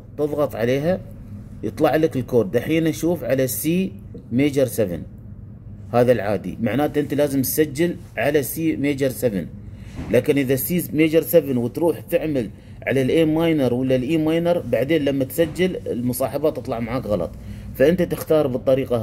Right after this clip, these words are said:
هاي، تبغي مثلا سي ميجر سفن، الإيديت مثلا تبغى تغير على الدي شارب، المهم على سي ميجر سفن بنخليه كلوز.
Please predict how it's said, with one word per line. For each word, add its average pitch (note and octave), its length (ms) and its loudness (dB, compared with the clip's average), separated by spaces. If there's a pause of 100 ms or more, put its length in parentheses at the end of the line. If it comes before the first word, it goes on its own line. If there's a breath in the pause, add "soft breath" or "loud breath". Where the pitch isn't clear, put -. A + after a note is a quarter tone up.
هاي، C3+ 140 2
تبغي B2 360 0
مثلا A#2+ 320 2
سي A#2+ 240 0
ميجر A#2 320 2
سفن، A#2 460 0 (360 loud breath)
الإيديت A#2 680 0
مثلا A#2+ 320 2
تبغى G2+ 240 -2
تغير A2+ 400 2
على A2 360 0 (420 loud breath)
الدي A#2+ 460 0
شارب، F#2 420 -4
المهم D#3+ 380 2
على C3+ 180 0
سي D3 380 -2
ميجر B2+ 280 0
سفن B2+ 340 0
بنخليه A2+ 480 -2 (1300)
كلوز. G#2 360 0